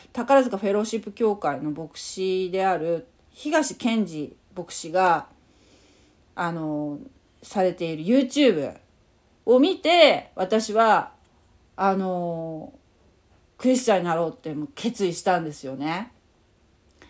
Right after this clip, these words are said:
まあ、他にもいろんな、あの、まあ、ブログを読んだりとか、そういう風なので、えー、なんていうかな、勉強したっていうかね、まあ、その全然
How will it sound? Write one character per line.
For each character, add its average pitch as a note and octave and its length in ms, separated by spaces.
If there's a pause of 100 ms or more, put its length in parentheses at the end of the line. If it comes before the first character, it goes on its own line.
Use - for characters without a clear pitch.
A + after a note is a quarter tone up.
(320)
ま G#3+ 120
あ、 - 20
他 B3 240
に F4 120
も F#3+ 380
い G3+ 60
ろ B3+ 160
ん C4+ 100
な、 B3+ 380 (1500)
あ E3 160
の、 D3+ 380
ま E3+ 120
あ、 - 20
ブ F3+ 160
ロ G3+ 120
グ G3 120
を G3 60
読 G3+ 140
ん G#3 60
だ F3+ 100
り D3+ 100
と D3+ 100
か、 D3+ 240
そ F3+ 100
う - 20
い G3 40
う - 20
風 F#3 120
な E3 120
の D#3 120
で、 D3+ 280 (840)
え C#3 1080 (160)
ー、 - 20
な D3+ 120
ん C#3+ 40
て C#3 100
い B2+ 40
う A#2+ 40
か - 120
な、 C3+ 260 (1900)
勉 D#3+ 240
強 D#3+ 140
し D#3 60
た D#3+ 100
っ D3 80
て C#3+ 80
い C3 40
う A#2 60
か A#2+ 80
ね、 E3 260
ま F3 80
あ、 - 20
そ E3 120
の D3+ 160
全 E3+ 220
然 D#3+ 340